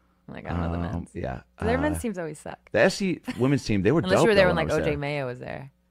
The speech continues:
Speaker 2: He was just
Speaker 1: Bum,
Speaker 2: after me.
Speaker 1: bum,
Speaker 2: I was there
Speaker 1: bum.
Speaker 2: oh one to
Speaker 1: Okay.
Speaker 2: oh five.
Speaker 1: Okay.
Speaker 2: The women's squad was dope, though. Who was
Speaker 1: Yeah, I kinda remember. It was, like, Shea Murphy, Ebony Hoffman.
Speaker 2: Yes.
Speaker 1: Yeah.
Speaker 2: Whoa.
Speaker 1: Yeah, yeah.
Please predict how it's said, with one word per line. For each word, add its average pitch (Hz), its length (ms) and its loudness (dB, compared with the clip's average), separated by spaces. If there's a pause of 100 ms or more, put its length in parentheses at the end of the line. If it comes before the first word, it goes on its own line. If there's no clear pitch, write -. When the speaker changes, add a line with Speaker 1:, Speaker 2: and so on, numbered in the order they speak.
(140)
Speaker 2:
He 110 80 0
was - 140 8
just 135 160 6
Speaker 1:
Bum, 113 80 6
Speaker 2:
after - 180 0
me. - 60 -4
Speaker 1:
bum, - 100 -6
Speaker 2:
I - 60 2
was 147 100 4
there 156 120 4
Speaker 1:
bum. 110 80 2
Speaker 2:
oh 110 60 4
one 104 100 2
to 92 60 2
Speaker 1:
Okay. 90 100 0
Speaker 2:
oh - 20 -10
five. 76 420 -2
Speaker 1:
Okay. 135 200 -14 (140)
Speaker 2:
The 127 60 -4
women's 233 220 0
squad 190 240 -2
was 104 140 -2
dope, 147 280 2
though. 73 260 -4
Who 170 100 -2
was 180 320 0 (180)
Speaker 1:
Yeah, 262 240 4
I 285 80 6
kinda 302 200 0
remember. 175 280 -2
It 175 40 0
was, 175 80 -4
like, 165 120 -2
Shea 202 220 -2
Murphy, 185 600 -4
Ebony 170 280 -4
Hoffman. 165 520 -8
Speaker 2:
Yes. 160 640 6
Speaker 1:
Yeah. 151 300 -4
Speaker 2:
Whoa. 123 800 2
Speaker 1:
Yeah, 85 140 -12
yeah. - 180 -16